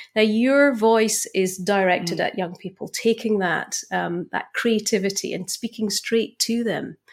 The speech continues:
Speaker 1: But of course, there's still a role for parents in that relationship with the book. Um, it's all about relationships, as we say.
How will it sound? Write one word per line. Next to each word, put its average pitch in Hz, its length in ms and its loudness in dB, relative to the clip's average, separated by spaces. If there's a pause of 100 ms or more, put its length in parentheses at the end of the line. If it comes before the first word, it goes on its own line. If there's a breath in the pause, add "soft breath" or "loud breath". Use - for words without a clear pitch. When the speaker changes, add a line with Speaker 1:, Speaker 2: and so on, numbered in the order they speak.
(480 loud breath)
Speaker 1:
But 269 80 6
of 269 140 4
course, 294 260 2
there's 277 200 0
still 302 220 2
a 294 60 4
role 269 340 2
for 254 380 0 (160)
parents 277 680 2
in 226 280 4
that 190 260 2 (180)
relationship 202 720 2
with 185 180 -6
the 185 60 -4
book. - 520 0 (400 loud breath)
Um, 190 200 4
it's - 140 0
all 202 140 4
about 190 240 2
relationships, 185 680 0
as 170 120 -6
we 175 120 -4
say. - 400 -4